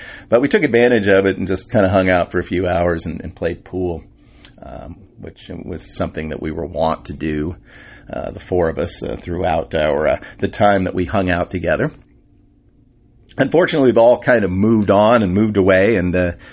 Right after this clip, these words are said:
don't see each other very much anymore, but, uh, uh, we had a good time on that trip. Uh, the next morning, we, we almost couldn't get Jason to leave. He's kinda wanted to just stay. "Just let me stay.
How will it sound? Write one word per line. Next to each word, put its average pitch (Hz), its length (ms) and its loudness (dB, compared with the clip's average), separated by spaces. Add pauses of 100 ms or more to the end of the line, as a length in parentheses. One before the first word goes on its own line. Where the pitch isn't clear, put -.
(140)
don't 110 240 -2
see 120 260 2
each 107 160 0
other 95 180 4
very 95 220 2
much 92 260 0
anymore, 95 440 2
but, 82 300 -4
uh, 85 220 -4 (320)
uh, 76 220 -14 (200)
we 151 80 -8
had 175 60 -4
a - 20 -4
good 147 160 -4
time 117 240 4
on 101 100 4
that 92 180 0
trip. 90 300 -2 (1040)
Uh, 165 220 8
the 175 100 2
next 233 260 2
morning, 208 320 4
we, 160 120 4
we 151 160 2
almost 170 260 2
couldn't 147 200 2
get 131 160 0
Jason 123 360 4
to 110 60 2
leave. 95 320 2
He's - 480 -6
kinda 98 220 2
wanted 92 240 2
to 87 100 -6
just 82 200 -6
stay. 82 340 0
"Just 110 160 -8
let 165 80 2
me 170 80 -2
stay. 95 520 2